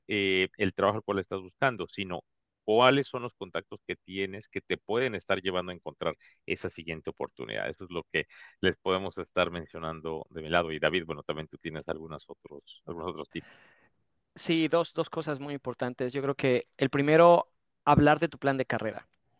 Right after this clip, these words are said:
Speaker 2: Es importante hablar con tu, con tu gerente, con tu manager de tu plan de carrera, porque el plan de carrera y de crecimiento depende de ti,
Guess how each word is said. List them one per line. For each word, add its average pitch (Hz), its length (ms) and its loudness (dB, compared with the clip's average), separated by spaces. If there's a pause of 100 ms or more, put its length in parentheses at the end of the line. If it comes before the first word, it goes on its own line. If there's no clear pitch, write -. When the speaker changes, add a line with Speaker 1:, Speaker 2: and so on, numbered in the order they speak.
(220)
Speaker 2:
Es 131 120 -4
importante 139 560 2
hablar 123 280 4
con 123 180 -4
tu, 117 240 -8
con 113 180 -10
tu 113 260 -10
gerente, 131 480 2
con 117 140 -8
tu 113 100 -14
manager 135 520 2
de 123 100 -2
tu 110 100 -14
plan 131 180 -2
de 135 100 -4
carrera, 120 440 2
porque 117 600 -4
el 123 140 -2
plan 147 300 2
de 170 120 0
carrera 135 300 0
y 135 40 2
de 127 60 -2
crecimiento 123 480 -6
depende 120 480 -2
de 104 80 -2
ti, - 280 -10